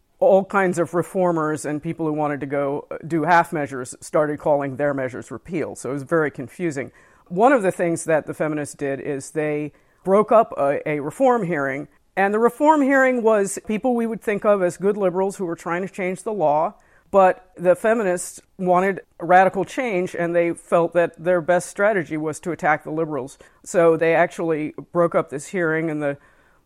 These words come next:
the leaders of the hearing said, "We're on your side, we're on your side." But the thing is that they were not on the same side. The side that wanted full repeal, which was the li-, women's liberation position, actually had a, a opposing interest to the side that wanted to slightly loosen the law but still man-,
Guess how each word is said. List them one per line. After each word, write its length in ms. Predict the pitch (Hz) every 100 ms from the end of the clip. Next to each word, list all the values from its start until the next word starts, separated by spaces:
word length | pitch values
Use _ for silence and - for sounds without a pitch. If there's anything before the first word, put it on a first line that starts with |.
| -
the 140 | 151
leaders 420 | 165 190 180 160
of 100 | 160
the 80 | 165
hearing 320 | 165 185 170
said, 200 | 165 175
"We're 160 | 175 226
on 120 | 302
your 140 | 285
side, 400 | - 311 294 269
we're 160 | 214 247
on 100 | 254
your 140 | 240
side." 360 | 240 247 208 160
But 220 | 170 147 - _ _ _
the 120 | - 208
thing 220 | 277 262
is 140 | 208
that 140 | 196 -
they 120 | 190
were 260 | 185 214 220
not 320 | 220 254 185
on 200 | 165 156
the 80 | 143
same 280 | 156 147
side. 480 | 147 139 135 135 143
The 100 | 147
side 480 | - 175 165 160 151
that 120 | 147
wanted 400 | 156 156 160 147
full 260 | - 175 156
repeal, 680 | 151 - 285 190 160 165 -
which 380 | 135 - 165 -
was 140 | 139
the 60 | 151
li-, 120 | 156 - -
women's 320 | 180 170 165
liberation 400 | 143 143 143 -
position, 520 | 180 180 202 156 139 - _ _ _ _
actually 480 | 190 196 214 165 165
had 320 | 165 156 143
a, 320 | - 151 143 -
a 140 | 143 - 170
opposing 560 | - 190 160 151 139
interest 500 | 160 151 151 135 -
to 180 | 180 156
the 120 | 139
side 320 | - 156 151
that 160 | 143 135
wanted 340 | 151 156 147
to 80 | -
slightly 480 | 147 165 165 165 156
loosen 400 | 151 156 - 147
the 60 | 135
law 240 | 143 135
but 180 | 143 -
still 380 | - - 170 156
man-, 340 | 139 143 127